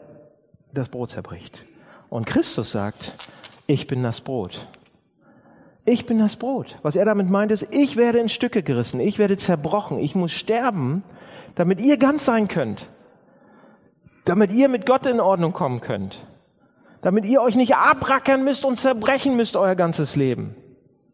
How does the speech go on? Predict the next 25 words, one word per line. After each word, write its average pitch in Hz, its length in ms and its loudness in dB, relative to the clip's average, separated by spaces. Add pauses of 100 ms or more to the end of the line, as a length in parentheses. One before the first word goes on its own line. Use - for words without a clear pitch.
(920)
Sondern 165 260 0
damit 165 220 0
Gott 175 200 -2
euch 156 180 -2
gnädig 185 560 2
anguckt. - 640 -8 (500)
Ich 180 140 0
bin 190 140 0
ans 170 220 -2
Kreuz 202 360 -2
gegangen 127 540 -2 (480)
und 135 100 -4
habe 147 200 0
alles 233 300 4
ertragen 214 680 0 (840)
für - 160 -8
die 123 80 0
gesamte 131 360 -2
Menschheit. 180 600 -6 (420)
Für - 160 -8
alles, 180 200 -2
was 160 160 -4
ihr 156 60 -4
getan 120 380 -4
habt, - 240 -8